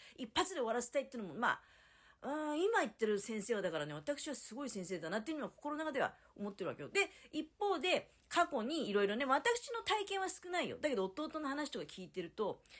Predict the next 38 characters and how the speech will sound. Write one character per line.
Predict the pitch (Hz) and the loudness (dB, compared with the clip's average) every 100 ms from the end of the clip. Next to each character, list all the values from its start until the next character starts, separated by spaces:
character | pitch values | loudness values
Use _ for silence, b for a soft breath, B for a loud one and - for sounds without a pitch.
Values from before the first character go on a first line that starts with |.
| B B B B B B B B B _ _ _ _ - | B B B B B B B B B _ _ _ _ 0
一 | 254 | 4
週 | - - - 480 - | 4 4 0 -2 2
間 | 285 208 156 | 6 6 4
に | 185 202 | -2 -2
二 | 180 180 | -2 0
回 | 262 254 | 6 6
ぐ | 247 | 6
ら | 247 165 | 4 4
い | 135 | 2
を | - | -8
ね、 | 147 - | -12 -8
一 | 220 - | -8 -2
ヶ | 330 | -2
月 | 370 403 392 | 2 2 2
ぐ | 392 | 2
ら | |
い | 208 | -2
か | - | -4
か | 214 220 | -2 -2
る | 170 | -2
よ | 165 | -4
う | 160 | -4
な | |
先 | 156 202 175 | -2 -2 -2
生 | 185 | -4
っ | 160 | -6
て | - | -10
い | |
う | |
の | 135 | -12
は | |
も | 165 | -8
う | 165 | -10
や | |
っ | |
ぱ | - - | -10 -2
異 | 214 | 2
常、 | 208 | 2